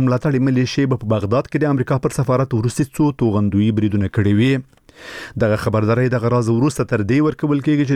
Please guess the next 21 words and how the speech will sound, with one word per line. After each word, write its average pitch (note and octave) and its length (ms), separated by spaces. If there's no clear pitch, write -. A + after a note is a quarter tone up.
د B2 80
امریکا B2 340
د C3+ 140
ملي C3 240
امنیت C3+ 320
چارواکو B2 480
په G#2 100
غونډه C#3+ 340
کې - 440
د G2 180
یو B2+ 180
لړ D3 220
انتخابونو C3 560
وړاندیزونه G#2 640
چمتو G#2+ 320
کړل، D3+ 160
چې - 480
پر C3+ 140
اساس D3+ 260
یې C#3+ 140
ولسمشر C3+ 440